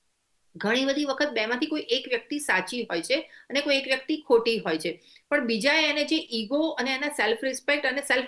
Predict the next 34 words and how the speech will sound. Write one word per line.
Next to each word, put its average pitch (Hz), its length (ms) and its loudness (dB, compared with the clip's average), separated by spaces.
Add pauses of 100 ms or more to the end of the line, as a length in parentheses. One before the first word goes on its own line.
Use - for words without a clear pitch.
એસ્ટીમ 269 400 -2
ઉપર 247 200 -2
જે 262 160 0
હાર્મ 220 360 0
કર્યું 180 320 0
છે, - 280 -12 (220)
એનો 320 260 2
બદલો 277 400 6
લેવાની 302 440 4
એક 294 260 -2
ભાવના 220 640 0 (260)
કદાચ 285 240 4 (120)
એની 240 320 0
અંદર 220 420 2
હશે 285 460 0
તો 247 300 2
એ 294 140 4
બહાર 285 260 2
આવશે, 285 200 -2
અને 294 100 -2
એની 262 160 -6
અંદર 294 260 0
નહીં 262 280 -6
હોય 330 100 2 (360)
તો 330 80 4
સમાજ, 277 600 2
સોશિયલ, 285 580 2
ફેમિલી 262 460 -2
એ 269 180 -2
બધા 277 240 0
એને 320 140 -2
નીચેથી 269 460 -2
આગ 226 260 2
આપશે. 175 460 -2